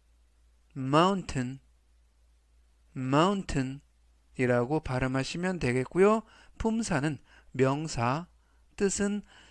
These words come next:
산이라는 뜻이 되겠습니다. 활용 문장 보시겠습니다. It's fun to 하면 뭐뭐 하는 것은 재밌다 또는 뭐뭐 하는 것은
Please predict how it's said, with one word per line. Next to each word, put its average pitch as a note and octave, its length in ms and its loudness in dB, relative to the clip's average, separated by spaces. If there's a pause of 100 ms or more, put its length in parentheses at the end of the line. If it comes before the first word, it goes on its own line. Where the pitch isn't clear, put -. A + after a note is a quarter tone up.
(100)
산이라는 C3+ 1300 -2
뜻이 G3 320 2
되겠습니다. B2+ 840 0 (760)
활용 A#3+ 280 0
문장 F#3+ 320 2
보시겠습니다. B2+ 840 -2 (1000)
It's - 560 2 (160)
fun F#3+ 480 2 (140)
to A#3 220 -2
하면 D3 400 -2 (340)
뭐뭐 C3+ 520 2
하는 G3 500 -4
것은 F#3 560 -2 (280)
재밌다 B2+ 920 -2 (420)
또는 D3 320 0 (260)
뭐뭐 C3 460 2
하는 F#3+ 420 -4
것은 F3 440 -4